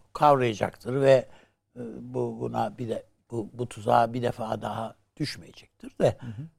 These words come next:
Speaker 1: o ayrı mesele ama gayret sarf ediyorlar. E, Türkiye'ye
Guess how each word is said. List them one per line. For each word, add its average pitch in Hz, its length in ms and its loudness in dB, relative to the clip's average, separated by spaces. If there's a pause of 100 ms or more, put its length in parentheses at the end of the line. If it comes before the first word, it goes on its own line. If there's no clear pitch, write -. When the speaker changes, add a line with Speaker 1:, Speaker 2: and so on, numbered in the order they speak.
(120)
Speaker 1:
o 143 140 0
ayrı 139 260 6
mesele 139 500 -6
ama 151 400 8 (580)
gayret 135 380 10
sarf 190 320 8
ediyorlar. 196 600 2 (1800)
E, 139 140 4
Türkiye'ye 190 1000 10